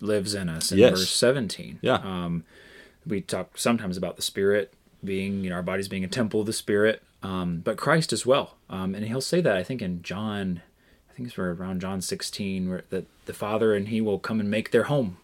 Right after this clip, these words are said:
Speaker 1: with, with those who are, have faith in him. And, and I like that verse eighteen, where it's a different kind of strength. It's almost a, a mental strength here, "that you may have strength to comprehend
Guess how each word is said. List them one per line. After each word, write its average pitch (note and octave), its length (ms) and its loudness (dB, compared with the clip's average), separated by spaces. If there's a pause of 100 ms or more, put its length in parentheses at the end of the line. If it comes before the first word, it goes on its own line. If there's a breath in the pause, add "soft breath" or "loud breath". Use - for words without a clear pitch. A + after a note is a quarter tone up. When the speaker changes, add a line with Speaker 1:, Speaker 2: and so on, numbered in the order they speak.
Speaker 1:
with, F#2 360 -4 (320 soft breath)
with F#2 180 0
those F2+ 360 -2
who F#2 340 -4
are, F2 220 -6 (360 soft breath)
have G2 160 -4
faith G2+ 280 2
in F2+ 100 0
him. F#2 260 0 (960 loud breath)
And, D3+ 220 4
and C#3 100 8
I C3+ 80 10
like G3+ 300 6
that C#3 240 4
verse C#3 280 8
eighteen, G2+ 640 2 (260)
where A#2+ 320 8 (260)
it's B2 140 0
a C3+ 40 0
different G3 320 4
kind G3 180 4
of D#3 80 2
strength. B2+ 380 2
It's - 100 0
almost F#3 260 4
a, A2 240 4
a G2 60 2
mental A2+ 640 4
strength - 520 -2
here, - 360 -8 (220)
"that A2+ 160 -2
you C#3 160 2
may D3+ 140 4
have B2+ 280 0
strength - 600 0
to D3 160 4
comprehend D3+ 1300 -2